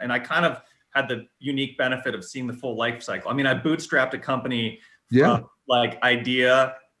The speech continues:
Speaker 1: to an exit, and that was, you know, kind of like the dream that any entrepreneur wants to ultimately do.
Speaker 2: Yeah, it, what an experience to, to
Speaker 1: Yeah.
Speaker 2: set the foundation of what that, what's to come next. Yes.
Speaker 1: Exactly. And so
Speaker 2: Yeah.
Speaker 1: I was really interested in the space. I got hooked into kind of the entrepreneurial ecosystem here in town.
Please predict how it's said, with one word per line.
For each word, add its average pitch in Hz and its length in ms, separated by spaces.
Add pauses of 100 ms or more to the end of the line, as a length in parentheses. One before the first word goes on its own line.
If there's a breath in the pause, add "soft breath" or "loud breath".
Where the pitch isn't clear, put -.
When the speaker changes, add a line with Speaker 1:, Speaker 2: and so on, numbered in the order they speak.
(140)
Speaker 1:
to 113 600
an 117 140
exit, 113 580 (440)
and 113 580 (100)
that 123 340
was, 113 420
you 131 80
know, 120 120
kind 135 200
of 127 60
like 120 180
the 131 60
dream 117 320
that 110 100
any 110 200
entrepreneur 107 580
wants 101 240
to - 100
ultimately 101 460
do. 135 220
Speaker 2:
Yeah, 120 300
it, 143 140
what 151 240
an 175 120
experience 135 720
to, 117 160
to 117 160
Speaker 1:
Yeah. - 60
Speaker 2:
set 143 180
the 127 80
foundation 135 680
of 113 120
what 120 220
that, 120 180
what's 120 300
to 120 120 (160)
come 113 180
next. - 480
Yes. 104 200
Speaker 1:
Exactly. 143 440
And 151 140
so 135 120
Speaker 2:
Yeah. - 80
Speaker 1:
I 170 40
was 160 140
really 196 260
interested 175 320
in 175 60
the 165 40
space. 160 360
I 160 40
got 147 160
hooked 175 220
into 160 240
kind 147 220
of 139 80
the - 40
entrepreneurial 139 600
ecosystem 135 840
here 139 200
in 131 80
town. 127 560